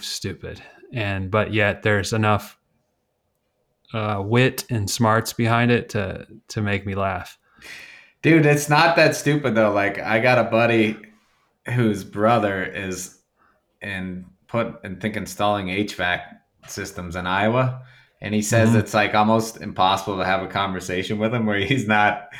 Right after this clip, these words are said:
Speaker 2: he's not mentioning H vac. Like, you can set him up. You can just be like, "Hey, how, what, what do you think about that duct up there?" And it's like forty-five minutes later, you're like, "That was a rhetorical question. I really don't care."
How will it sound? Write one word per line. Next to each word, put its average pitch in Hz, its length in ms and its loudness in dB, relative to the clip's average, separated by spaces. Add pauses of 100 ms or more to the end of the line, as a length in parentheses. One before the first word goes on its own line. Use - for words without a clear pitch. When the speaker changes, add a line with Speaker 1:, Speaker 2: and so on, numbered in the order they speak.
(500)
Speaker 2:
he's 104 180 -2
not 113 260 2
mentioning 113 440 0
H 110 260 2
vac. 117 520 2 (220)
Like, 101 280 2
you 113 80 2
can 110 160 0
set 123 240 4
him 107 100 2
up. 110 240 4
You 101 60 -4
can 95 100 -6
just 101 280 -10
be 98 80 -2
like, 92 160 -2
"Hey, 131 140 2
how, 123 220 4
what, 123 240 -8
what 120 80 -4
do 135 40 -2
you 135 60 -4
think 135 120 -4
about 120 200 -4
that 90 240 -2
duct 98 320 0
up 85 180 -6
there?" 87 220 -2
And 85 100 -6
it's 85 160 -10
like 87 200 -4 (380)
forty-five 104 600 0
minutes 95 340 -8
later, 95 260 -4
you're 82 140 -6
like, 80 200 -8 (880)
"That 110 160 2
was 110 160 2
a - 40 -10
rhetorical 95 540 -6
question. - 480 -16 (560)
I 98 60 -8
really 95 240 -4
don't 90 200 -8
care." 90 340 -4